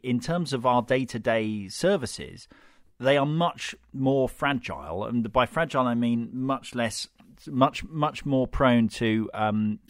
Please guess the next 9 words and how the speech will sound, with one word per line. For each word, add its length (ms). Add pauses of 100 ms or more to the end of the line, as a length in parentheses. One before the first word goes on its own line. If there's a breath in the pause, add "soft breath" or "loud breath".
(160)
failing 480
because 240
of 100
a 60
single 340
error. 320 (460 loud breath)
And, 160
and 180
I, 120